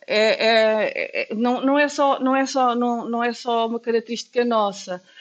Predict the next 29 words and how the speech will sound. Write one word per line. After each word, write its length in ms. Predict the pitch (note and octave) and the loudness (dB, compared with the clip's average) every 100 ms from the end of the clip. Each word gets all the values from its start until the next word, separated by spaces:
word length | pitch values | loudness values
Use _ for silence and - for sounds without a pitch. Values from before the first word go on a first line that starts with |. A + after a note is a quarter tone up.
| - - - | -20 -20 -4
Ah, 560 | G#3+ G#3+ G#3+ G#3 G3+ - - | 2 4 4 4 2 -2 -4
porém, 440 | B3+ B3+ B3 A#3+ A#3 | 0 2 4 2 -2
por 80 | A3+ | -4
exemplo, 280 | A#3 A3+ | -4 -2
em 40 | A#3 | -2
Espanha, 800 | G#3+ - A3+ A#3 C4 C4 C#4+ - | -4 0 2 2 2 2 0 -2
eu 140 | - A3+ | -2 -2
sei 280 | A3+ B3+ B3+ | 0 0 0
que, 520 | B3 C4+ C4+ C#4 - - | -2 0 2 0 -2 -2
ah, 160 | A3+ | 0
de 100 | G#3+ | 0
há 60 | A3+ A3+ | 0 -2
uns 100 | A3 | -2
anos 200 | A3+ - | -4 -4
para 220 | A3+ G#3+ | -6 -6
cá 520 | G#3 G#3+ A3+ A#3+ - - | 0 2 2 2 -2 -6
houve 240 | A3+ G#3+ | -6 -4
um, 360 | A3 A3 G#3 G#3 | -6 -6 -8 -6
um 40 | |
grande, 440 | G#3 A#3+ A#3+ G#3+ G3+ F#3 E3+ - | 0 2 0 -2 -6 -8 -10 -14
ah, 460 | F3 F3+ F3 E3+ D#3+ | -10 -8 -8 -8 -8
impulso 840 | G#3 G3 B3 B3 A#3+ - F#3 F3 F2+ - | -6 -6 -6 -6 -6 -10 -14 -14 -16 -14
em 80 | - | -10
escrita 380 | G3 G3 A3 G#3+ | -10 -6 -4 -4
de 80 | G3 | -4
biografia 760 | G3+ G3 F#3 F3+ G#3 A3+ A#3 - | -4 -4 -4 -6 -2 2 2 0
e 140 | G3 | -2
em 180 | F#3 F#3 | -2 -2
publicação. 920 | F#3 F3 F3 F3+ F3+ E3+ E3 F#3 G3+ | -6 -12 -10 -10 -8 -6 -2 -2 -2